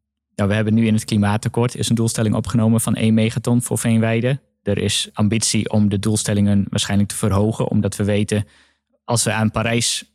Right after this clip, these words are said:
willen voldoen, dan moeten we op een gegeven moment naar netto nul emissies. Dat is in, in, na, in tweeduizend vijftig. Dus dan be-, moeten we ook de emissies in landgebruik, eh, verder gaan terugdringen. En daarmee,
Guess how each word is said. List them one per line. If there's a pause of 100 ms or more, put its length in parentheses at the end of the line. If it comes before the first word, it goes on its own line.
willen
voldoen,
dan
moeten
we
op
een
gegeven
moment
naar
netto
nul
emissies.
Dat
is
in,
in,
na,
in
tweeduizend
vijftig. (500)
Dus
dan
be-,
moeten
we
ook
de
emissies
in
landgebruik,
eh,
verder
gaan
terugdringen. (480)
En
daarmee,